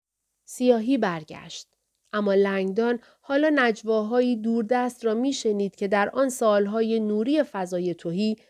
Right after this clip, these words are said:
پژواک داشتند. صداهایی خفه و محو. کلمات نامشخص.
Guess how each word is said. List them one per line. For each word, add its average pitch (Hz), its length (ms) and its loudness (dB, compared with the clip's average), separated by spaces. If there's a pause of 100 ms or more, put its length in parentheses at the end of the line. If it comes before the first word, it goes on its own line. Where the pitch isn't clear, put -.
(140)
پژواک 190 560 2
داشتند. - 640 -18 (540)
صداهایی 185 600 2
خفه 247 640 -6
و 196 160 -6
محو. 147 500 -12 (1200)
کلمات 170 480 -2
نامشخص. 160 1160 -10